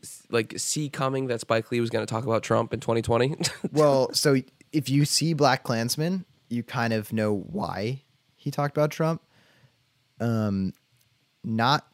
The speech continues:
Speaker 2: really spoilers, but at the end of Black Klansman, they show clips from Charlottesville from a few years ago. And then they
Speaker 1: Oh,
Speaker 2: show,
Speaker 1: Jesus
Speaker 2: do you remember that
Speaker 1: Christ.
Speaker 2: Trump speech he said about, like, there were good people on many sides? And
Speaker 1: On both sides,
Speaker 2: Yeah, which
Speaker 1: yeah.
Speaker 2: is, like, fucked up. They showed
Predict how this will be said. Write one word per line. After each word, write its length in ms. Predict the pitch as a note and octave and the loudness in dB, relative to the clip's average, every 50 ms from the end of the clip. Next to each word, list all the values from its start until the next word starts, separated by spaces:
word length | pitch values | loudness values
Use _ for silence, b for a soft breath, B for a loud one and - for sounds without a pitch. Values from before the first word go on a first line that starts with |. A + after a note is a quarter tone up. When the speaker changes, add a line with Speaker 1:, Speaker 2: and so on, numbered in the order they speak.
| _ - | _ -12
Speaker 2:
really 340 | G3+ - C#3 D#3 D3 B2 A2+ | -6 -2 0 2 2 2 0
spoilers, 640 | - - - A2+ A2 G#2 F#2+ F2 E2+ - - - - | -2 -4 0 0 0 2 0 0 -4 -6 -6 -8 -8
but 160 | - A2+ G#2+ | -4 -2 -2
at 100 | G#2+ - | -2 -2
the 160 | - A2 - - | -4 -6 -4 -4
end 260 | G#2 A#2 B2 A#2+ A2+ | -2 -2 -2 -2 -4
of 120 | G2+ - | -6 -2
Black 240 | - A2 G#2 G#2 - | 0 0 0 0 -2
Klansman, 680 | - - A2 G#2 G#2 G2+ G2 F#2+ G2 F#2+ F#2 F#2 F#2 F2+ | -4 -4 -2 -2 -2 -4 -4 -4 -4 -2 -2 -4 -6 -4
they 140 | - G2+ G2+ | -2 -2 -2
show 400 | F#2+ - - - A2 G2+ G2 G2 | -2 -4 -4 -2 0 0 0 0
clips 400 | - - - A2 G2+ - - - | -4 -4 -4 -4 -4 -4 -6 -8
from 320 | - - G2 G2 G2 F#2 F#2+ | -6 -6 -6 -4 -6 -6 -6
Charlottesville 680 | - - G#2 G2+ F#2+ F#2 - - - F#2+ F2+ F2+ F#2+ | -2 -2 0 0 0 -4 -6 -6 -6 -6 -4 -4 -6
from 140 | - F#2+ F#2+ | -6 -8 -10
a 40 | |
few 140 | - - G2 | -6 -4 -4
years 200 | F#2+ F#2+ F#2 - - | -4 -4 -4 -4 -4
ago. 320 | F#2+ F#2 F#2+ F#2 G2 - b b b b b b b b b b | -4 -4 -4 -4 -6 -8 b b b b b b b b b b
And 100 | - A2 | -6 -4
then 80 | A2+ A2 | -2 -2
they 100 | A2 A2 | -2 -2
Speaker 1:
Oh, 40 | G#2+ | -2
Speaker 2:
show, 320 | A2+ - A#2 G#2+ G2+ G2 G2 | -2 0 0 2 2 2 0
Speaker 1:
Jesus 140 | G2 - - | -2 -4 -6
Speaker 2:
do 120 | - - C3 | -4 -2 0
you 20 | |
remember 100 | C3+ C#3 B2 | 2 2 2
that 60 | G2+ | 2
Speaker 1:
Christ. 100 | - - | 0 0
Speaker 2:
Trump 180 | - A#2+ A2 G#2 | -2 -2 -2 -2
speech 360 | - - - A2 A2 G#2+ - - | -4 -4 -2 0 0 0 -2 -2
he 80 | A2+ G#2 | -4 -4
said 300 | - - G#2+ G#2 G#2 G2+ | 0 0 2 2 2 2
about, 300 | G2 G2+ G2 G2 - - | 2 2 0 0 -2 -2
like, 280 | G2 G2 F2+ F#2 F#2 - | -2 -2 -2 -2 -2 -2
there 100 | G2 F#2 | -2 -4
were 80 | G2 G2 | -4 -4
good 260 | - - G#2+ G2+ - | -2 0 0 0 0
people 300 | - A2 G#2+ - - G2+ | -2 -4 -4 -4 -2 -4
on 140 | F#2+ F#2+ F#2 | -2 -2 -2
many 200 | F#2+ F#2+ G2 F#2 | -2 -2 -2 -4
sides? 540 | - - F#2+ F#2 F#2 F#2 F#2+ F#2 - - F#2+ | -4 -2 -2 0 0 0 -2 -2 -4 -6 -6
And 100 | F2+ F#2+ | -4 -2
Speaker 1:
On 120 | A2+ A2 G#2+ | -2 -4 -2
both 300 | - A2 G#2+ A2+ G#2 - | 0 0 0 0 -2 -2
sides, 300 | - A2 G#2+ G#2+ A2+ A#2+ | -2 0 2 4 6 8
Speaker 2:
Yeah, 180 | A2 F#2 F2 | 8 8 6
which 140 | D#2+ F#2+ - | 4 0 0
Speaker 1:
yeah. 40 | - | -2
Speaker 2:
is, 80 | - | -4
like, 140 | - - - _ | -4 -6 -10 _
fucked 320 | _ - G#2 G2 F#2+ - G#2 | _ -2 -2 -2 -2 -2 -4
up. 120 | F#2+ - G#2+ | -2 -2 -2
They 260 | A#2 - B2 A#2+ A#2 | -2 2 4 4 4
showed 340 | - - - C#3+ B2+ A2+ | 4 6 6 8 6 6